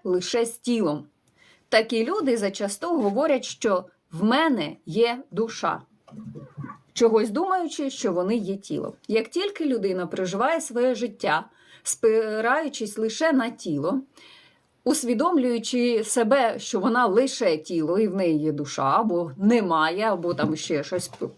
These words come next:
приколи у кожного свої, на неї накладається біль,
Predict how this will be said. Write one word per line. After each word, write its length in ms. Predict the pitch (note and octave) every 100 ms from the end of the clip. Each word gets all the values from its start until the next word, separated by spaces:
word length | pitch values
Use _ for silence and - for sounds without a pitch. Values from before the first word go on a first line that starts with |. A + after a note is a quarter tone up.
| - - -
приколи 500 | A3+ A3 F#3+ F#3 G#3
у 80 |
кожного 560 | G3+ F#3 F#3+ F#3+ F#3+ G3
свої, 500 | - - G3+ F3+ F3 - - - - -
на 140 | G3+ A3
неї 240 | C#4+ G4+
накладається 960 | C4+ B3 A#3 A3 B3 D#4+ B3+ - G3 - - - _ _ _ C4 C4 _ _ _ _ _ _ _ _ _ _ _ _ _ _
біль, 500 | F3 F3+ A3 G#3+ A3+